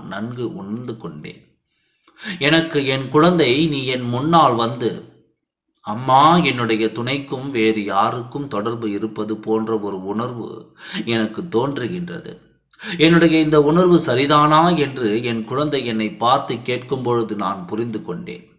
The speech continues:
என் குழந்தை மீது மிகவும் அதிகமான வாழ்க்கையில் நம்பிக்கை கொண்ட குழந்தை,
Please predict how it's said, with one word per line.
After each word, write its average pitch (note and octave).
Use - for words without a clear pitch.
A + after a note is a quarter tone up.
என் A2+
குழந்தை B2
மீது A#2
மிகவும் A2+
அதிகமான A#2+
வாழ்க்கையில் A2
நம்பிக்கை A2+
கொண்ட G2
குழந்தை, C#3